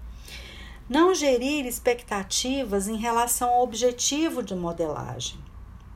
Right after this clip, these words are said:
Outra seria modelar sem um contexto de comunicação de processos bem definido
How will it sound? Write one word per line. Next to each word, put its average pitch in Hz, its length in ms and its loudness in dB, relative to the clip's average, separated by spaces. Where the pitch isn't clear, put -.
Outra 240 480 4
seria 233 360 4
modelar 240 640 4
sem 254 220 -2
um 247 100 -6
contexto 233 480 0
de - 100 -4
comunicação 208 800 -4
de 196 100 -4
processos 202 640 -4
bem 208 280 -4
definido 220 800 0